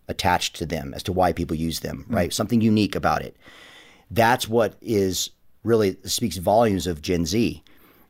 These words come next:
Speaker 1: is that they have these unique qualities that they can manifest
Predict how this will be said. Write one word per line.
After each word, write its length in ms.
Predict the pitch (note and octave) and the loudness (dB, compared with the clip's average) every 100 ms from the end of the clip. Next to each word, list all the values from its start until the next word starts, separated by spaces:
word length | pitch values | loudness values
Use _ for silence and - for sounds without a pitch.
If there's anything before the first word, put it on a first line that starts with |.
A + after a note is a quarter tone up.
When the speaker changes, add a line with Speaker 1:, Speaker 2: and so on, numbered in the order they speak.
| - | 2
Speaker 1:
is 320 | G#2 F#2+ - | 2 2 0
that 220 | G2 D#2+ | -4 0
they 140 | A2 A2 | 2 2
have 260 | A2 A2 | 2 2
these 280 | F#2 F#2+ E2+ | 2 0 0
unique 360 | G2 F#2+ A2 - | 0 0 0 -4
qualities 720 | - G#2 A2 G#2 E2+ D#2+ D#2 | 0 4 4 2 0 -4 -6
that 140 | E2+ | -4
they 120 | F#2 | -4
can 260 | F2 F2+ F2+ | -2 -2 0
manifest 920 | F#2+ A2 A2 - F#2 E2+ E2 - | 0 2 0 -2 -2 -2 -2 -6